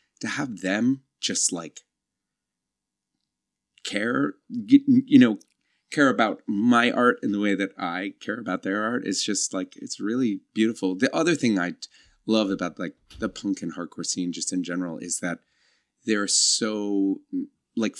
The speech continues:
it has been my whole life. Like, it really is all I know <laughs> in a lot of ways. And I think all the time about this Be Well record and how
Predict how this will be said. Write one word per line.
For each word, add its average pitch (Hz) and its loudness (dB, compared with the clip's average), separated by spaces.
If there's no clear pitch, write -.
it 135 2
has 113 0
been 113 2
my 95 2
whole 95 -4
life. 87 -8
Like, 98 -6
it 101 -2
really 104 2
is - -2
all 87 -6
I 87 -8
know 95 -2
<laughs> - -16
in 127 6
a 135 10
lot 127 2
of 127 0
ways. 127 0
And 92 -4
I 104 -8
think 113 0
all 101 -2
the 101 -4
time 92 -2
about 87 -8
this 98 -10
Be 110 0
Well 95 0
record 95 -4
and 85 -10
how 90 -8